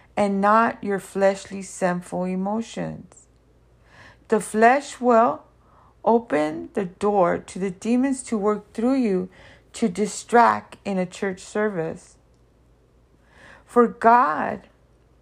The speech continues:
is not a God of confusion, but of peace, as is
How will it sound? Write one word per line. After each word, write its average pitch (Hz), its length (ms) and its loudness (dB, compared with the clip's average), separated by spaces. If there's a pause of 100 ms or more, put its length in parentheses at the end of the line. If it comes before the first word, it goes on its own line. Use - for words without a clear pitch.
(680)
is 202 240 0
not 214 400 2
a 190 200 -6 (100)
God 190 460 2
of 180 240 -6
confusion, 180 1040 -6 (480)
but 180 120 4
of 175 220 2
peace, - 720 -8 (1500)
as 233 400 4
is 180 540 -2